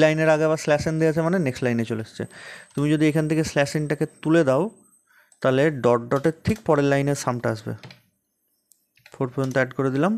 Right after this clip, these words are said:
দেখো আর কোনো গ্যাপ নেই। তুমি এর নিচে আবার একটা ডট ডট দিয়ে দাও, তাহলে ওই, এই লেখাটার নিচেও আবার একটা ডট ডট বলে আসবে,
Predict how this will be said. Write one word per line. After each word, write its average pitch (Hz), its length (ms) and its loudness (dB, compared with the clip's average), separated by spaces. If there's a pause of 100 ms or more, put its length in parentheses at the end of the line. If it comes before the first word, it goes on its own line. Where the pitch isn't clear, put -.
(440)
দেখো 117 200 -4
আর 123 120 -4
কোনো 135 120 -2 (100)
গ্যাপ 117 160 0 (100)
নেই। 117 100 -10 (680)
তুমি 147 140 -2 (180)
এর 147 160 2
নিচে 151 160 0 (160)
আবার 143 220 4
একটা - 220 -6
ডট 143 200 2
ডট 151 180 0
দিয়ে 156 160 2
দাও, 202 180 2
তাহলে 160 160 0 (300)
ওই, 147 80 -2 (180)
এই 147 140 2
লেখাটার 151 360 0
নিচেও 156 260 2
আবার 147 180 2
একটা 147 200 -2
ডট 135 180 4
ডট 131 200 0
বলে 135 180 2
আসবে, 123 200 -10